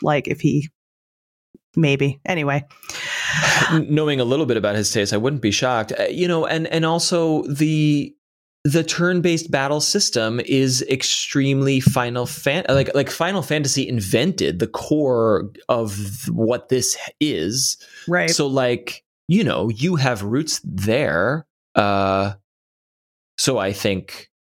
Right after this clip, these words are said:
Speaker 2: I think that would speak to you as well. If you, if you are still on the, like, turn-based strategy stuff,
Speaker 1: Mm-hmm.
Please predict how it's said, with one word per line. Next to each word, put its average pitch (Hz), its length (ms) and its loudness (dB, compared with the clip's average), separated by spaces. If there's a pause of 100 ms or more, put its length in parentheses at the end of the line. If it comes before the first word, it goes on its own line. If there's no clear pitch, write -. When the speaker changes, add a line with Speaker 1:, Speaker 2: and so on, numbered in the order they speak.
(580)
Speaker 2:
I 120 80 4
think 113 300 -6
that 110 240 -2
would 104 180 0
speak - 300 -4
to - 120 -4
you 95 320 0
as 107 220 0
well. 101 380 -2
If 107 180 -2
you, 117 180 2
if 117 200 -2
you 117 100 4
are 110 100 4
still 139 360 0
on 120 180 0
the, 110 80 0
like, 98 240 -2
turn-based 110 480 0
strategy 135 760 0
stuff, 165 880 -2 (200)
Speaker 1:
Mm-hmm. 196 460 4